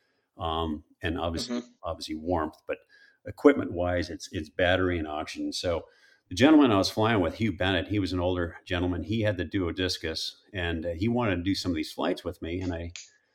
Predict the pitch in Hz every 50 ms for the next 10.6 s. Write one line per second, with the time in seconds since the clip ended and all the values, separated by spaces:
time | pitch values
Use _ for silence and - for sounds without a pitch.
0 | _ _ _ _ _ _ _ _ _ _ _ _ 107 107 101 92 113 151 156 151
1 | 113 98 98 107 107 98 98 92 87 87 87 85 80 - - - 90 85 82 80
2 | 80 76 - - - - - _ _ _ _ _ _ - 82 92 107 107 - -
3 | - 90 87 101 107 107 110 123 120 123 - - - _ _ _ _ _ _ _
4 | _ _ _ _ _ _ _ _ _ _ _ _ - 101 113 110 104 98 98 101
5 | 95 95 98 92 90 92 101 107 120 104 104 98 - - 101 98 98 110 117 123
6 | 127 139 - - - - _ _ _ _ _ _ _ _ _ _ _ _ _ _
7 | _ _ - 98 92 92 90 87 87 82 80 - _ - 120 123 113 98 110 117
8 | 117 127 123 - - 110 107 101 98 82 76 82 82 80 80 - - 87 82 82
9 | 80 - - - 92 90 90 90 - - - - - - - - - _ _ _
10 | _ _ - 107 98 90 87 87 82 78 -